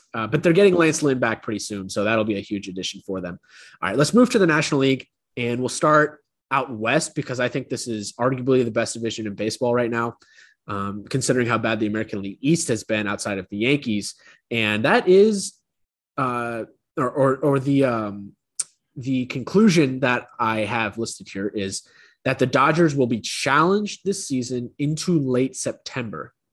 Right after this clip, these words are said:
Now, that just, this doesn't mean that they won't win the division, but it's just that they will be challenged late into the season again, 'cause, you know, last year it came down to the last game of the year.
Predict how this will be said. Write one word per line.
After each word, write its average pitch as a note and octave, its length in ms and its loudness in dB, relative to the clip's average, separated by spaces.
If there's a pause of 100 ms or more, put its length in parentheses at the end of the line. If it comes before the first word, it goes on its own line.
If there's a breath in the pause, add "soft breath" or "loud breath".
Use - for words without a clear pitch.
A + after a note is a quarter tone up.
(180)
Now, A2+ 80 -2
that B2 140 2
just, - 280 2
this D3+ 120 2
doesn't E3+ 320 2
mean D3 300 0
that A#2 320 0 (360)
they B2 100 -2
won't C3+ 240 0
win C3 140 -2
the B2+ 80 -2
division, A2 580 -8 (120)
but A#2 160 2
it's - 180 -4
just B2 400 0
that A2 320 -2 (160)
they B2 120 -2
will C3 160 0
be A2 160 -8
challenged C#3+ 760 -2 (460)
late C3+ 340 2
into C#3 220 -6
the A#2 100 -4
season G#2 580 -8
again, G#2 360 -4 (160)
'cause, G#2 300 -4
you A#2 80 -8
know, G2+ 120 -4
last G#2+ 300 0
year A2 80 -2
it G2 60 -10
came G2+ 140 -8
down G2 220 -6
to F#2+ 460 -8
the F2+ 100 -8
last E2+ 280 -8
game F2 220 -8
of D#2 60 -16
the F2+ 80 -12
year. E3 460 4